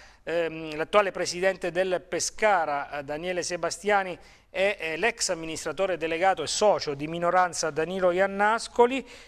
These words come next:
Eh, dice Sebastiani: "L'ispezione sui conti non ci fa paura, la società ostenta serenità dopo la nomina di un ispettore del Tribunale delle Imprese per verificare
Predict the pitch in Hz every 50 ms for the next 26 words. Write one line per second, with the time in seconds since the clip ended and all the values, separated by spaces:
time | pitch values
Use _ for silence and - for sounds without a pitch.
0 | - - - - 160 160 160 156 151 151 147 143 139 139 160 220 247 - - 208
1 | 185 - - 220 208 226 214 - - 254 254 254 233 190 180 220 208 - - 214
2 | 190 - - 233 226 202 180 156 - - 175 147 - 226 214 190 160 - 160 147
3 | 151 151 147 - 170 - 202 202 - 214 214 233 269 277 262 214 165 160 151 -
4 | 214 214 226 233 226 220 165 - - 180 180 - - - 214 202 202 180 - 180
5 | 165 - 196 196 196 196 196 214 208 - 190 147 - - - - - - - -
6 | 185 233 226 233 185 170 180 202 208 196 185 170 165 160 156 143 147 175 202 226
7 | - - - 190 180 - - 208 190 165 151 151 170 170 160 - - 202 180 180
8 | 196 208 208 196 175 160 190 208 214 202 175 - 147 127 - - 131 - 170 156
9 | 147 147 185 196 196 - 190 185 - 202 196 190 185 180 190